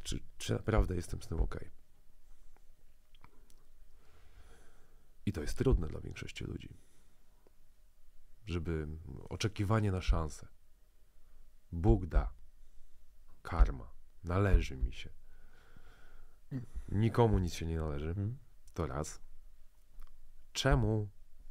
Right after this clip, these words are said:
Speaker 1: Bóg, którykolwiek, miałby tobie coś dać?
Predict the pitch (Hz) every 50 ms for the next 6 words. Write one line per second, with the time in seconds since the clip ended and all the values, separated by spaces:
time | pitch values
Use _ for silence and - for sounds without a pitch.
0 | - - - 85 80 92 92 92 - - - - - - - - - - - -
1 | - - - - - - - 104 101 95 - 98 87 82 76 85 92 - - -
2 | - - - - - - - - - - - - - - - - - - - -
3 | - - - - 90 85 85 76 82 - - 82 73 71 - - 73 67 - -
4 | - - -